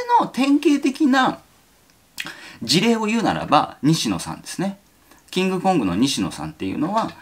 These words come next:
まさにこれが、あー、典型的な事例だと思うんですけど、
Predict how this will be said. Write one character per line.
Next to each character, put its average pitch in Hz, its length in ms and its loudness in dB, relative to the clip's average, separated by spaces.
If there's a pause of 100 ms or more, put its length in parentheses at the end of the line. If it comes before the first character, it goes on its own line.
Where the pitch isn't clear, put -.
(140)
ま 143 160 2
さ 165 100 -2
に 92 120 -2
こ 98 140 -4
れ 98 60 0
が、 92 300 -4
あ 90 380 -2
ー、 82 40 -8
典 104 180 -2
型 104 140 -4
的 95 160 -4
な 90 80 -2
事 92 140 -6
例 92 120 -4
だ 87 100 -6
と 82 80 -10
思 78 100 -6
う 71 40 -10
ん 67 40 -10
で 55 60 -12
す - 100 -12
け 87 80 -10
ど、 107 300 -4